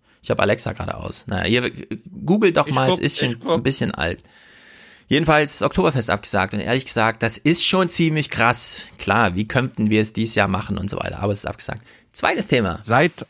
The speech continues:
Speaker 2: seit
Speaker 1: Hm?
Speaker 2: achtzehnhundertzehn, also zweihundert Jahre.
Speaker 1: Zweihundert Jahre nur? Es ist ein zweihundert Jahre Ereignis, dieses Oktoberfest abzusagen. Zweites Thema, das ihn betrifft, Fußball.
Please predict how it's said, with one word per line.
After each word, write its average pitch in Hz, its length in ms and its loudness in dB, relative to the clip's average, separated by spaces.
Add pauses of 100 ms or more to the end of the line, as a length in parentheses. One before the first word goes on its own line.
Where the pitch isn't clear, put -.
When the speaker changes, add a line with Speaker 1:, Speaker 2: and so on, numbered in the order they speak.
(240)
Speaker 2:
seit 127 340 2
Speaker 1:
Hm? 160 60 -2
Speaker 2:
achtzehnhundertzehn, 131 800 2
also 95 140 -4
zweihundert 98 340 -4
Jahre. 67 220 -14 (560)
Speaker 1:
Zweihundert 160 260 2
Jahre 156 180 2
nur? 139 220 -4
Es 107 180 0
ist - 280 -4
ein 110 320 2
zweihundert 113 640 2
Jahre 98 220 0
Ereignis, - 640 -8
dieses 98 360 -8
Oktoberfest - 540 -8
abzusagen. - 360 -18 (1400)
Zweites 190 340 2
Thema, 160 560 4
das 123 160 -4
ihn 120 140 -4
betrifft, 110 560 0
Fußball. - 800 -6